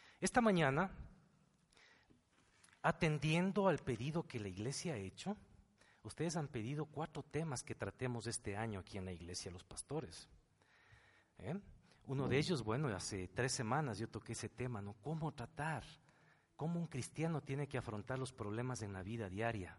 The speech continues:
Vamos a mucho ver eso desde la Biblia este año. El domingo anterior el pastor Félix tocó otro tema. Hoy voy a tocar el tema de doctrina de la venida de Cristo. También ustedes han expresado interés de saber eso. Entonces hoy vamos a en-,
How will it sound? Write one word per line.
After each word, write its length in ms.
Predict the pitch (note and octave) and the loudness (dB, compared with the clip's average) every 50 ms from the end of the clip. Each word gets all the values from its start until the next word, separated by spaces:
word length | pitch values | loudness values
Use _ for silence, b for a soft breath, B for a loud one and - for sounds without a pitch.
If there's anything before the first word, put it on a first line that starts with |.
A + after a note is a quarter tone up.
| - - - | -18 -12 -10
Vamos 320 | C3 C3 D#3 E3+ D#3 - | -8 -6 -6 -4 -2 -2
a 160 | C3+ A#2 G2 b b b b b | -2 -2 -4 b b b b b
mucho 460 | - C3 F3+ A3 A#3+ - - - G#2+ | -2 2 2 2 2 2 0 -4 -2
ver 140 | G2 G#2+ G#2 | 0 0 0
eso 300 | G#2 G#2 - - G2 F#2 - | 0 0 -2 -4 -6 -8 -8
desde 220 | - G2+ G2 G#2 G2 | -8 -6 -6 -4 -4
la 100 | F#2+ F#2+ | -4 -4
Biblia 260 | G2 G#2+ G#2 G2+ G2 | -4 -2 -2 -2 -4
este 200 | - - - B2 | -4 -2 -2 -2
año. 240 | C3 C3+ A2 F2+ E2+ - - - - _ _ _ B B B B B B B B B B | -2 -2 -4 -6 -10 -14 -20 -20 -20 _ _ _ B B B B B B B B B B
El 80 | - B2 | -4 0
domingo 320 | B2+ C3 C#3+ E3+ F3 F3 | 0 2 2 4 4 4
anterior 260 | E3+ D#3+ D#3 C#3+ D3+ | 4 6 4 4 4
el 100 | E3+ D#3 | 4 4
pastor 300 | - C#3+ B2+ - - C#3 | 2 0 0 0 -2 -4
Félix 300 | C3+ - E3 D3+ C#3+ - | -2 0 0 0 0 0
tocó 260 | - - A#2 - - D#3 | -2 -4 -2 0 0 0
otro 180 | D3+ - C#3+ | 2 0 -2
tema. 360 | - - E3+ F#3 E3+ C3 A#2 | -2 0 2 2 2 2 2
Hoy 140 | B2+ E3 G3 | 4 2 2
voy 160 | E3+ G3 G#3+ | 4 2 0
a 80 | G3 - | 0 0
tocar 220 | - D3+ - F3+ | -2 -2 -2 -2
el 100 | F3 D#3+ | -2 0
tema 260 | - F3+ F3 E3+ D3+ C3+ | 0 0 2 2 2 2
de 160 | D#3 F#3 E3 B B B | 2 0 -2 B B B
doctrina 880 | - - D#3 D3+ - - - - G3 A#3 C4 B3 A3 A3 G#3+ G3+ - - B B B B B B | 0 2 2 2 0 0 2 4 6 8 8 8 8 6 4 2 -2 -8 B B B B B B
de 140 | - C3+ D3 | -6 -2 0
la 120 | D3 C#3 B2+ | 2 2 2
venida 340 | B2 B2 C#3 D#3 D#3+ D#3+ | 2 0 2 2 2 2
de 100 | B2+ A#2 | 2 0
Cristo. 500 | - - B2+ B2+ - - - - - - - - b b b b b b b b b b _ | 0 0 2 2 2 0 -2 -8 -12 -16 -18 -20 b b b b b b b b b b _
También 300 | - D3 D3 D#3+ F#3+ F#3+ | -4 -2 0 2 2 2
ustedes 400 | F3 - - - F3 F#3 F3 E3+ | 2 0 0 2 2 2 2 2
han 100 | D#3 C#3 | 2 0
expresado 500 | C3 - - - A#2+ A2 - D#3 E3 E3 | 0 -2 -4 -4 -4 -2 0 0 0 0
interés 380 | D3+ - - A#2+ B2 C#3 C#3+ | 0 -2 -2 0 0 0 0
de 80 | C3+ C#3 | 0 -2
saber 300 | - - A#2+ G#2+ A#2 A2+ | -2 -2 0 0 2 2
eso. 280 | A#2+ C3 - - - D#2+ - - - - - _ _ _ b b b b b b b b b b b b - | 2 2 0 -2 -6 -8 -12 -18 -20 -20 -20 _ _ _ b b b b b b b b b b b b -8
Entonces 280 | F3 D#3 - G3+ F3 | 0 4 4 6 6
hoy 60 | A3 A3 | 6 8
vamos 440 | G3 A3+ A#3 A#3 A3+ - - - - - | 10 10 10 8 6 4 2 -2 -2 0
a 80 | D#3 | 0
en-, 100 | E3 E3 | 0 0